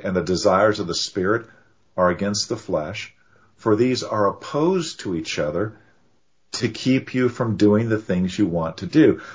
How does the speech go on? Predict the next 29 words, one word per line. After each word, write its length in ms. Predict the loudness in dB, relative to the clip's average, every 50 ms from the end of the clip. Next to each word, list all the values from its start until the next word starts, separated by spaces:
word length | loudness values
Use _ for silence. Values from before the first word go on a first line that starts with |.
| -10 -6
So 240 | -4 -2 0 2 2
on 60 | 4
the 60 | 4
one 260 | 4 4 4 2 2
side 260 | 2 2 2 2 2
of 80 | 0 -2
the 60 | -4
spiritual 560 | -6 -8 -8 -6 -6 -4 -4 -6 -6 -8 -10
struggle, 640 | -10 -10 -8 -6 -6 -6 -4 -2 -2 -4 -4 -4 -8 _ _ _ _ _ _ _ _ _ _
Paul 300 | 0 4 4 4 4 4
places 520 | 2 2 2 2 2 0 -4 -4 -4 -4
the 100 | -4 -4
desires 680 | -4 -4 -2 2 2 2 4 4 4 4 2 2 0 -4
of 180 | -6 -6 -2
the 100 | -2 -2
flesh, 640 | -2 -4 -4 -2 0 2 2 2 2 -2 -4 -8 -12 -16 -20 -6 0
and 100 | 2 2
on 100 | 4 2
the 160 | 0 -2 0
other 320 | 0 2 4 4 4 4
side, 460 | 2 0 -4 -4 -2 -2 -4 -6 -6 -8 -12 -4
the 100 | -2 0
desires 560 | 0 2 2 4 4 4 4 4 4 2 2 -2
of 80 | -4
the 80 | -4 -6
spirit. 580 | -6 -6 -6 -4 -4 -2 -2 0 -2 -2 -4 -10 -20 -20 -10 _
They 280 | 0 2 2 2 0 -4 -6
act 360 | -4 -2 -2 -4 -4 -8 -16 -10 -4
in 240 | 0 0 0 0